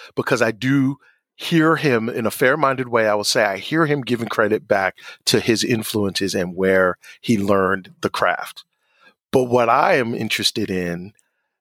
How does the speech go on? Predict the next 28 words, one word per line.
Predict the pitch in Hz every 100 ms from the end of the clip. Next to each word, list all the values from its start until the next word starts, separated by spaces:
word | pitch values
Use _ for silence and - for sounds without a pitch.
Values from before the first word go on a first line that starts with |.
| -
is | 107 101 92 -
the | 110 104 120
audience | 110 110 92 80 - - -
and | 107 95 90
the | 85
consumption | - 107 - 127 127 - 110
of | 98 -
hip | 95 -
hop. | 101 90 90 _ _ -
And | 104 95 95 - -
as | 110 110
you | 156
mentioned | 170 143 - 160 -
earlier, | 107 101 95 87 85 - - -
in | 120 123
the, | 135 147 143 - _ _ -
the | 117
trend | - 139 135 139
lines | 131 135 139 -
in | 123 117 120
the | 113 110
mid | 113 123 117 113 123 -
to | 151
late | 123 131 147
eighties | 127 120 120 123
and | 127 117
early | 113 120 143
nineties | 120 104 98 101 104